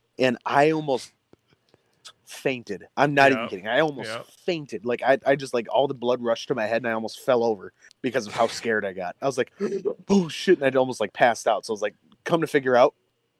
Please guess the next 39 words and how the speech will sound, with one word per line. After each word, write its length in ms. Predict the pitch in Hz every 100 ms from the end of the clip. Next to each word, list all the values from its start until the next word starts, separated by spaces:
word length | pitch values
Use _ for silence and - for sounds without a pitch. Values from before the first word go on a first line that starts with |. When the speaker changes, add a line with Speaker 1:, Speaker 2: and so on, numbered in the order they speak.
| _
Speaker 1:
when 160 | 156 143
it 80 | 120
comes 240 | 139 127
to 80 | 120
something 240 | 156 151
like 160 | 120 123
that, 280 | 117 151 - _ _ _
I 80 | 120
guarantee 520 | 131 127 123 117 123
I'm 100 | 110
gonna 100 | 98
pass 320 | 95 98 90
out. 200 | 98 90 - _ _ _ _ _ -
I 100 | 120
know 360 | 120 120 127 127
it 80 | -
now. 240 | 92 - - _ _ - _ _ -
<laughs> 540 | 147 - 214 - -
There's 200 | 160 147
no 160 | 156 143
doubt 240 | 131 123
of, 80 | 110
like, 160 | 107 -
"Uh, 180 | 240 277 - _ -
maybe 420 | 139 131 120 110
I 60 |
could, 160 | 101 104
you 120 | 87 123
know, 100 | 98
maybe 260 | 127 117
I 40 | 95
could 140 | 90
fight 280 | - 110 -
something 240 | 113 90
that 180 | 101 90
came 300 | - 127 104
after 320 | 98 98 110
me, 240 | 104 110
or, 120 | 101